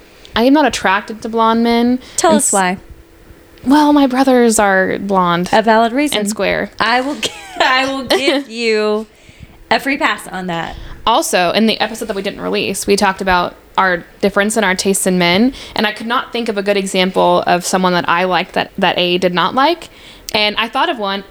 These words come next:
Speaker 1: Andrew Garfield. You don't
Speaker 2: Absolutely not.
Speaker 1: You don't think Andrew Garfield is hot,
Speaker 2: No.
Speaker 1: and that is criminal.
Speaker 2: Here's the,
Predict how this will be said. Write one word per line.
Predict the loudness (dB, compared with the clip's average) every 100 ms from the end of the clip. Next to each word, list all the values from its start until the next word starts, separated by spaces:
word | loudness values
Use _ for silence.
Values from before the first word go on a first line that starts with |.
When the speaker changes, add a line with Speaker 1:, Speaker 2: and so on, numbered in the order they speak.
| -4
Speaker 1:
Andrew | 0 2
Garfield. | 2 2 0 -4 -6 -6
You | -2 0
don't | 0
Speaker 2:
Absolutely | -4 -8 -8 -4 -2 -2 -4
not. | -2 0
Speaker 1:
You | 2
don't | 0 -2
think | -4
Andrew | -2 0 2
Garfield | 0 2 4
is | 6
hot, | 6 4 0
Speaker 2:
No. | 0
Speaker 1:
and | 0 0
that | -4
is | -6
criminal. | -10 -12 -10 -8 -2
Speaker 2:
Here's | 2 4 2
the, | 0